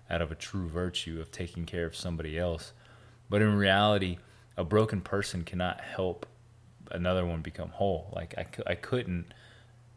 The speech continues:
help anybody. I couldn't love anybody fully. I couldn't take care of anybody truly because I was so sick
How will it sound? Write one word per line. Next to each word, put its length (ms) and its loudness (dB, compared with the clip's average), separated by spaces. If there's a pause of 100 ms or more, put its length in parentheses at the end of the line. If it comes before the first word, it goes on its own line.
(320)
help 300 0
anybody. 340 2
I 40 2
couldn't 320 -2
love 180 4
anybody 340 0
fully. 540 -4
I 60 -8
couldn't 320 -6
take 200 -4
care 240 2
of 100 4
anybody 500 -2 (100)
truly 380 0
because 420 -4
I 160 2
was 180 0
so 360 0
sick 540 0